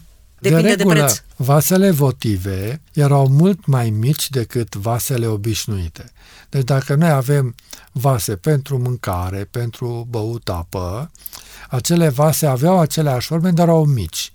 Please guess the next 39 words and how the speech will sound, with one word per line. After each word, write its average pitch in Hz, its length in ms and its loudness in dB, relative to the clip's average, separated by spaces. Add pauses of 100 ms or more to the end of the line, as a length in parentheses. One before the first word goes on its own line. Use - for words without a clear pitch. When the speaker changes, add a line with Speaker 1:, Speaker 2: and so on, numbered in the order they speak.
(280)
Speaker 1:
Niște 156 240 0
Speaker 2:
Așa 160 100 4
că 190 60 0
Speaker 1:
simboluri? 170 480 0
Speaker 2:
nu 175 140 4
puteau 147 420 2
fi 135 180 -2
folosite 127 720 -2
ca 117 240 -4
să 117 260 -4
mănânci 110 420 -4
cu 117 200 -6
ele. 92 400 -6 (200)
Speaker 1:
Mhm. 160 240 -20
Speaker 2:
Poate 139 440 -2 (360)
încăpeau 143 800 0
șapte, 147 380 0
opt 139 280 2
linguri 131 500 0
de 120 380 -4 (400)
ceva 117 520 0 (100)
în 113 200 -4
el. 87 400 -6
Speaker 1:
Dar 185 180 -2
Speaker 2:
Deci 147 140 0
Speaker 1:
ca 147 60 4
Speaker 2:
erau 151 100 4
Speaker 1:
preț, 214 300 2
Speaker 2:
mici. 190 100 -4
Speaker 1:
materialele 175 680 0
erau 165 260 -4
diferite? 175 600 -6 (220)
Adică 220 260 2
mă 147 100 2
Speaker 2:
A, 143 40 2
Speaker 1:
gândesc 220 300 2
la 247 120 2
diferența 226 500 -2
dintre 220 420 -4